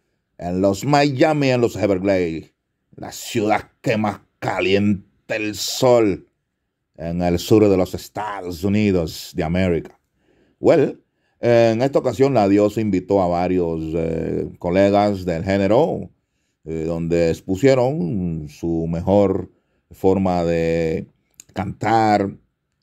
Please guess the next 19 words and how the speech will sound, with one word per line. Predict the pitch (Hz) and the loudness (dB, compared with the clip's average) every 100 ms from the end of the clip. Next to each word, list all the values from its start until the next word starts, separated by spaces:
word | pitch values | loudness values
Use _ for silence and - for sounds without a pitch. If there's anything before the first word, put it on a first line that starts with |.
| _ _ | _ _
y | 92 | -2
de | 92 | -2
expresar | 90 90 82 95 90 87 82 - _ _ _ - | 0 -6 0 2 2 2 -2 -8 _ _ _ -2
ese | 95 92 87 90 85 82 | 0 2 0 0 0 0
género | 92 90 87 | 0 0 0
urbano | 85 90 90 87 | 0 0 0 -2
que | 85 | -2
es | 90 | 0
el | 90 85 | 0 0
reggaetón. | 92 92 87 147 131 92 | 2 2 2 0 0 -2
La | 85 90 | -4 0
Diosa | 107 135 147 | 0 0 -2
lo | 120 90 | -2 0
mezcla | 98 107 - 113 101 | -2 -4 -4 -2 0
con | 101 92 | -2 -2
timba | 101 117 110 104 | 0 -2 0 0
cubana, | 98 98 151 170 | 2 0 0 -2
un | 98 | -4
sonido | 104 - 123 135 160 110 | -4 -4 -2 -2 0 -2